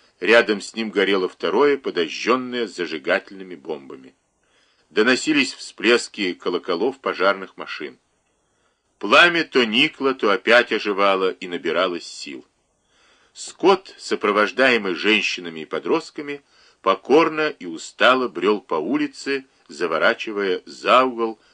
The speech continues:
на Ульяновскую гурт за гуртом. К утру он вырвется из тесных объятий каменных ущелий на простор и вздохнёт свободно. На Таганской площади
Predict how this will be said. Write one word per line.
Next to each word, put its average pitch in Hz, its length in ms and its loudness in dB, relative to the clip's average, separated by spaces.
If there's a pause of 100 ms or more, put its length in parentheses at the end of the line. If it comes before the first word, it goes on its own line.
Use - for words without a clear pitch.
на 85 120 -8
Ульяновскую 117 1040 -2 (160)
гурт 104 520 -10
за 92 220 -8
гуртом. 73 520 -12 (1000)
К - 40 0
утру 160 420 4
он 151 320 4
вырвется 120 680 0
из 82 220 -6
тесных 101 440 -2
объятий 85 520 -2
каменных 82 520 -4
ущелий 135 640 -4 (220)
на 90 140 -6
простор 131 680 -2 (320)
и - 140 -10
вздохнёт 82 520 -10
свободно. 69 640 -14 (2000)
На 123 160 4
Таганской 170 640 4
площади 185 800 0